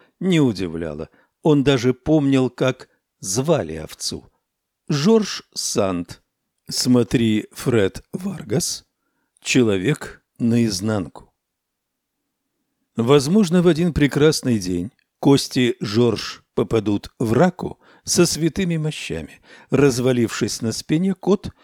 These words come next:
слушал, как лейтенант объяснял ему, что скоро вернётся. «Может, и мне расскажете?» спросил Данглар. «Обе женщины были убиты»,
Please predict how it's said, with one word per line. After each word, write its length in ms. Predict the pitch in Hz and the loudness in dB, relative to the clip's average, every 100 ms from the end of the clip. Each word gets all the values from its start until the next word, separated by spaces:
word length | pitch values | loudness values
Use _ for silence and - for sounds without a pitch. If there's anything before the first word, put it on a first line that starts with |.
| _ | _
слушал, 680 | - - 214 185 - 165 170 _ _ _ | -10 0 2 2 0 -2 -4 _ _ _
как 220 | - 131 | 2 2
лейтенант 640 | 135 123 113 120 117 104 - | 4 2 2 2 2 0 -2
объяснял 520 | 98 110 - 120 101 | -4 -6 -4 -2 -2
ему, 260 | 98 98 92 | -4 -6 -8
что 340 | - 107 92 _ _ | -2 -2 -2 _ _
скоро 420 | - - - 127 | -6 -4 0 0
вернётся. 800 | 110 113 107 101 82 - - - _ _ _ _ _ _ _ _ _ _ _ | 2 0 -2 -4 -6 -10 -14 -14 _ _ _ _ _ _ _ _ _ _ _
«Может, 560 | 160 185 143 143 - - _ _ | 2 4 6 4 0 -16 _ _
и 140 | 151 127 | 2 4
мне 300 | 120 110 101 | 4 2 0
расскажете?» 600 | 120 - 160 160 165 - | -2 -2 -2 -2 -4 -10
спросил 460 | - 147 147 165 | -6 -4 -2 -4
Данглар. 500 | 147 151 147 151 156 _ _ _ _ _ _ _ _ - | -2 -2 0 -2 -2 _ _ _ _ _ _ _ _ 0
«Обе 300 | 131 120 123 | 2 4 4
женщины 580 | 135 170 143 131 98 | 4 2 0 -2 -2
были 380 | 87 92 90 92 - | 0 0 0 -2 -4
убиты», 600 | 139 110 87 - 87 | -6 -4 -6 -6 -10